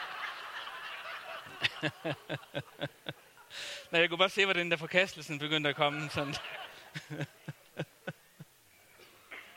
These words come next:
Tilbage til hjertet. <laughs>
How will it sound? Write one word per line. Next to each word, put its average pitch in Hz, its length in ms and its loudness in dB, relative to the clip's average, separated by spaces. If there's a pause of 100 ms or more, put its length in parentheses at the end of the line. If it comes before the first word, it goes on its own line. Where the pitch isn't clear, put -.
(1600)
Tilbage 262 360 10
til 269 140 -6
hjertet. 285 680 8 (200)
<laughs> 190 400 4